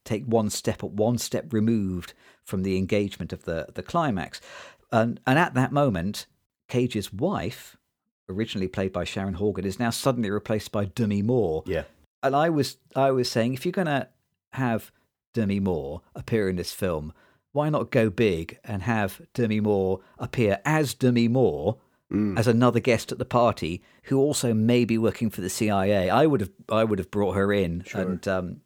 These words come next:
Speaker 1: let the audience enjoy that as a bit of a surprise. The film isn't called The Unbearable Weight of the Massive Talent of Nick Cage, but it probably should be in Nick Cage's, like, front and center.
Speaker 2: Yeah.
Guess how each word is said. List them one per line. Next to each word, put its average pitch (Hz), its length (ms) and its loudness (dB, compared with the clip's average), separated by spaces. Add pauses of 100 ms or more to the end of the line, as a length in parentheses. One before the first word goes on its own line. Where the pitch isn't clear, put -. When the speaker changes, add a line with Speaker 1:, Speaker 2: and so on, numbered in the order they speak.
Speaker 1:
let 113 240 -6
the 123 100 -2
audience 120 360 0
enjoy 107 240 -2
that 101 120 -2
as 101 120 -8
a - 20 -18
bit 113 140 -2
of 95 60 -4
a - 20 -8
surprise. 87 680 -2 (460)
The - 60 -8
film 175 420 -2
isn't 185 300 2
called 101 260 -2
The 107 120 -2
Unbearable 101 520 2
Weight 90 200 -2
of - 80 -20
the 104 60 -4
Massive 92 300 -6
Talent 98 240 -4
of 87 100 -10
Nick 98 200 -4
Cage, 87 380 -4
but 123 100 -6
it - 100 -6
probably 165 320 -4
should 147 560 -4
be 78 220 -2
in 92 100 -4
Nick 101 180 -6
Cage's, 104 520 -4
like, 95 140 -4
front - 440 -4
and 104 140 -4
center. 101 500 -4 (220)
Speaker 2:
Yeah. 82 140 -6